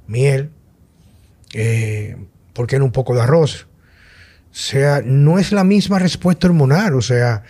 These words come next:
incluso una persona que tenga un proce-, un proceso de obesidad, tú le puedes incrementar las calorías, pero de calidad, comienza a rebajar.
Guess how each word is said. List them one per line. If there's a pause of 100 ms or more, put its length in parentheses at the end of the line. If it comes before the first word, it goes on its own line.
(400)
incluso
una
persona
que
tenga
un
proce-,
un
proceso
de
obesidad, (880)
tú
le
puedes
incrementar
las
calorías,
pero
de
calidad,
comienza
a
rebajar.